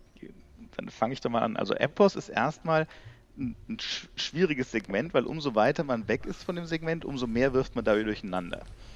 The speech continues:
M pos steht für Mobile Point of Sale und so wie der Raphael und ich das definieren, ist das in erster Linie Kartenzahlung am Point of Sale.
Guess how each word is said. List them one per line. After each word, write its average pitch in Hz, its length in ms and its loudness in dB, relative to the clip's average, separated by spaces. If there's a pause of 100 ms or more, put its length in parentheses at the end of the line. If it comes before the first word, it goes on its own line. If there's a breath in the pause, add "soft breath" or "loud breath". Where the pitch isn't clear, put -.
(640 loud breath)
M 180 200 2
pos 170 200 2
steht 131 200 0
für 123 140 0
Mobile 131 340 2
Point 113 300 -2
of 104 120 0
Sale 147 460 0 (160)
und 117 160 -6
so 139 140 -2
wie 156 40 0
der 117 120 4
Raphael 123 280 2
und - 60 -6
ich 170 100 -6
das - 160 -2
definieren, 104 600 -4
ist - 160 -8
das 123 120 -4
in 110 80 -6
erster 117 340 -4
Linie 123 180 -6
Kartenzahlung 95 880 -2
am - 100 -10
Point - 260 -6
of - 120 -4
Sale. 107 360 -4